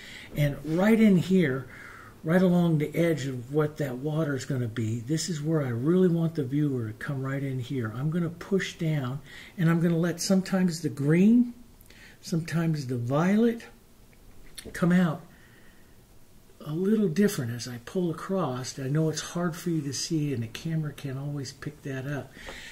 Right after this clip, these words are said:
but it's gonna pick up some of that deeper shadow color right in there. I'm just gonna add some water to this to thin this for just a moment.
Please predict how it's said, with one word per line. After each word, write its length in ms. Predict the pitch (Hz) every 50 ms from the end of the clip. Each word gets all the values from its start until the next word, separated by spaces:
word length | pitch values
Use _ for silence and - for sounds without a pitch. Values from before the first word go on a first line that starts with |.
| - - - -
but 80 | -
it's 140 | 135 120 -
gonna 180 | - 143 123 120
pick 320 | - - - 175 - -
up 160 | 165 147 -
some 220 | - - 160 147 147
of 80 | 135
that 260 | 123 123 120 113 -
deeper 360 | - 151 156 147 - 151 147 123
shadow 680 | - - - - - 170 160 160 156 139 139 131 120
color 520 | - - - 147 123 120 117 110 113 - - - - - - - - - - - - - 151
right 260 | 139 131 131 127 131
in 200 | 127 120 120 120
there. 440 | 113 110 110 151 170 160 170 - -
I'm 880 | - - - _ _ _ _ - - - - - - - - - - -
just 140 | 123 -
gonna 140 | - 139 110
add 260 | 117 131 131 131 113
some 300 | - - 127 117 117 120
water 320 | 127 127 127 123 113 113 113
to 180 | 113 - 120
this 280 | 110 107 113 110 - -
to 100 | - 117
thin 420 | 110 - - - 139 127 123 117
this 220 | 110 107 110 110 -
for 180 | - - 117 - -
just 400 | - - 135 135 139 - - -
a 60 | 117
moment. 460 | 110 107 107 110 117 143 175 175 151